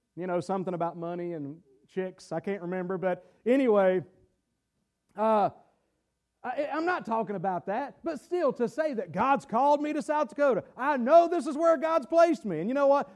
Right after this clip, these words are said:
That's one hundred percent true, but Chad's point was, we think some things sound crazy, but he said, "Why does that sound any crazier than me <laughs> saying that up here?" You understand what I'm saying?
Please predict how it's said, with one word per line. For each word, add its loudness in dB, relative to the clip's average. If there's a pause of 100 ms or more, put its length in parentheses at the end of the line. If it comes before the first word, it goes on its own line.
That's 0
one 2
hundred 0
percent -4
true, 0
but -6
Chad's -2
point -2
was, 0 (180)
we 0
think 0
some 0
things -2
sound -4
crazy, -4 (380)
but 0
he 0
said, 0 (260)
"Why 4
does 2
that 0
sound 0
any -4
crazier -4
than -6
me -6
<laughs> -12
saying -4
that -6
up -10
here?" -4
You -2
understand -4
what -6
I'm -10
saying? -10